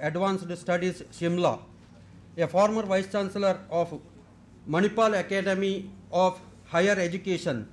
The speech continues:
a deemed university. Professor Hegde regularly gives talks on All India Radio, Doordarshan, B B C London. He has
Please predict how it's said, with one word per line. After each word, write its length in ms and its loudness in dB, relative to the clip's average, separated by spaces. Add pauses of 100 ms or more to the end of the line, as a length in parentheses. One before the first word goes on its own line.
a 100 0
deemed 320 0
university. 680 -2 (680)
Professor 400 -2
Hegde 600 -2 (180)
regularly 520 0
gives 520 -2 (320)
talks 440 -2 (360)
on 360 0 (580)
All 140 2
India 240 4
Radio, 420 0 (200)
Doordarshan, 720 -2 (680)
B 120 2
B 100 0
C 160 -2
London. 420 2 (1160)
He 160 0
has 460 4